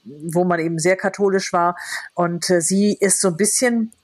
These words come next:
fast das schwarze Schaf der Familie, allein dadurch, dass sie die Religion gewechselt hat, zum anderen aber auch, also diese, die Mutter ist, äh, selbst eine geborene Bußmann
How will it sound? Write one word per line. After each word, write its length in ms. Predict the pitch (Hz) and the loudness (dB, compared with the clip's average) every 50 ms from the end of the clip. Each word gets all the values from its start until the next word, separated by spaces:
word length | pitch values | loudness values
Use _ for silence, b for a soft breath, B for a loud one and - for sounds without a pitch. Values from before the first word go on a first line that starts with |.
| _ _ - - - | _ _ -12 -10 -4
fast 220 | - 180 175 - - | -4 -4 -2 -2 -2
das 100 | 190 - | -4 0
schwarze 360 | - 165 165 180 - 202 185 | 0 2 0 2 0 -4 -4
Schaf 280 | - 185 165 165 - | 0 0 0 0 0
der 120 | - 170 160 | -2 -4 -2
Familie, 520 | - 165 151 147 151 175 202 240 240 208 | -2 -4 -4 -2 -2 0 2 2 2 2
allein 280 | 170 170 165 165 160 156 | 2 2 0 -2 0 0
dadurch, 260 | 160 156 165 175 - | 0 0 0 -2 -4
dass 140 | - 170 156 | -4 -4 -4
sie 100 | - 165 | -2 -2
die 120 | 156 160 | 0 0
Religion 440 | 156 160 160 160 151 170 180 202 214 | 0 2 0 0 0 0 0 0 2
gewechselt 460 | 196 190 180 185 185 - - 190 175 | 0 2 0 0 -2 0 -2 -2 0
hat, 160 | 185 185 180 | 0 -2 -2
zum 180 | - 190 160 - | -4 -6 -6 -4
anderen 260 | 170 185 190 185 180 | -4 -2 0 0 0
aber 220 | 175 165 170 - - | 0 0 0 0 2
auch, 220 | 170 190 190 - | 2 2 2 0
also 240 | 160 156 175 160 175 | 0 0 0 0 -2
diese, 420 | 165 175 180 170 160 170 170 165 147 | -2 0 -2 0 2 2 2 2 2
die 100 | 156 175 | 0 0
Mutter 320 | 175 185 208 208 - 208 170 | 2 2 2 2 2 2 2
ist, 220 | 180 180 - - - | 2 -2 -4 -4 -2
äh, 120 | 185 180 | -2 0
selbst 340 | 170 185 190 190 - - - | 2 2 0 0 -2 -4 -4
eine 160 | 180 180 180 | -2 -2 0
geborene 480 | - 190 185 - 185 185 190 190 175 170 | -2 -2 0 0 0 0 2 2 0 -2
Bußmann 600 | - - 202 196 - - - 202 202 208 208 208 | -2 -2 -4 -2 -2 -2 0 0 0 -2 -2 -6